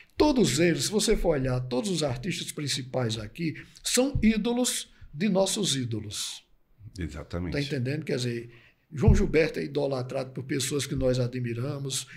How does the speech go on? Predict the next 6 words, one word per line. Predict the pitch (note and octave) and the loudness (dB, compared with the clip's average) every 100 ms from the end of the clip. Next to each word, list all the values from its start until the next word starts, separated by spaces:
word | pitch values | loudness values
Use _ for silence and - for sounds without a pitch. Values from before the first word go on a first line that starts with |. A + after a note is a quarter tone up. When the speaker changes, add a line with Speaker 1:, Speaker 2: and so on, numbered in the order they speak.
| - D#3+ | -12 0
Speaker 1:
Moacir | F3 E3+ - | 4 4 2
Santos | - - C#3+ C#3 | 0 0 0 -2
também, | - C3 A#2 B2 C3+ C3+ C3+ C3+ - - _ - - | -2 -4 0 0 0 -2 -6 -10 -18 -20 _ 2 4
Caetano, | E3 E3+ E3 D#3 D#3 D#3+ C#3+ | 4 4 4 4 4 4 2
Gilton, | G#2+ A#2+ C#3+ C3 C3 B2+ | 0 2 0 0 -2 -4
Zé, | A#2+ C3 C3+ B2+ A#2+ | -2 0 0 0 2